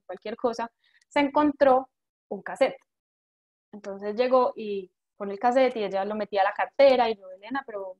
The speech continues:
ella se llama Elena, y yo, "Elena, pero ¿qué estás haciendo con tu ca-, con eso? Pues eso no es para eso". Ella, "¿Cómo así? Pues, este es mi celular".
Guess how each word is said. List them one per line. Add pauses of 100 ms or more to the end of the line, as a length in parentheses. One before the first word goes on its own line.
ella
se
llama
Elena,
y
yo,
"Elena,
pero
¿qué
estás
haciendo
con
tu
ca-, (220)
con
eso?
Pues
eso
no
es
para
eso". (600)
Ella,
"¿Cómo
así?
Pues, (920)
este
es
mi
celular".